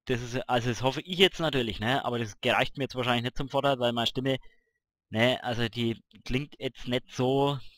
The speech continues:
toll. Und besonders nicht, wenn die glasklar rüberkommt. Dann lieber mit so einem blechernen, dumpfen Ton wie hier mit dem Mikro, ja? Weil wenn die erst einmal ein wenig heller wird und ein wenig klarer, dann wird ja alle sagen, „Ja, was ist denn das?“ Ja?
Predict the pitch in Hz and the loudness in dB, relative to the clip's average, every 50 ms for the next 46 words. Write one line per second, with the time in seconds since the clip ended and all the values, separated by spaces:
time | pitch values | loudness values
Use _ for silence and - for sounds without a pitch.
0 | _ _ _ _ _ - - - - 120 120 135 151 139 113 87 - - _ - | _ _ _ _ _ -20 -12 -6 0 4 4 6 6 4 2 -2 -10 -16 _ -8
1 | - 110 - 113 101 117 117 131 131 127 135 127 123 131 123 127 123 - - 120 | -6 -2 -2 0 2 2 2 2 2 2 2 0 0 0 0 -2 0 4 6 8
2 | 117 123 - - - 131 123 127 139 143 151 139 143 - - 120 107 101 - - | 8 8 6 4 4 6 6 6 6 4 0 0 -2 -2 -2 -4 -4 -4 0 -2
3 | 110 113 117 131 127 120 131 127 127 123 - - 123 120 117 - 117 117 - 143 | 0 0 0 -2 0 2 2 2 2 0 0 0 0 0 2 2 0 2 2 2
4 | 135 135 131 123 117 - - - - - - - - _ - 151 147 147 - 151 | 0 0 -4 -6 -8 -12 -18 -18 -18 -20 -20 -20 -10 _ 2 2 2 2 -2 -6
5 | 143 131 - - 131 135 139 147 147 139 135 127 139 151 160 147 - 151 160 175 | -8 -6 -2 0 2 2 2 0 -2 -2 0 0 0 0 0 2 4 4 4 4
6 | 175 160 151 127 113 98 98 107 123 131 123 117 117 117 127 131 120 117 - - | 4 4 4 4 4 4 4 2 2 2 2 0 0 -2 0 2 2 2 2 2
7 | 143 127 127 123 123 117 117 110 104 120 131 151 151 151 165 165 160 - 127 120 | 0 2 4 4 4 4 4 2 2 2 6 6 6 8 6 2 0 0 -6 -4
8 | 120 117 120 120 120 - - 104 117 117 139 156 - - _ - - - - - | -4 -4 -4 -4 -4 0 2 4 6 6 6 4 2 0 _ -20 -20 -20 -20 -20
9 | - - - - - 117 117 113 127 110 107 117 110 120 117 113 113 110 107 101 | -20 -20 -18 -8 -2 -2 2 4 4 4 4 4 4 2 2 2 2 0 0 2
10 | 104 104 98 107 104 95 101 92 113 123 127 - - - - - - - - - | 0 -2 -2 -4 -8 -8 -8 -4 -4 -4 -2 -2 -4 -4 -4 -10 -16 -16 -14 -12
11 | 95 98 101 110 | -10 -8 -8 -8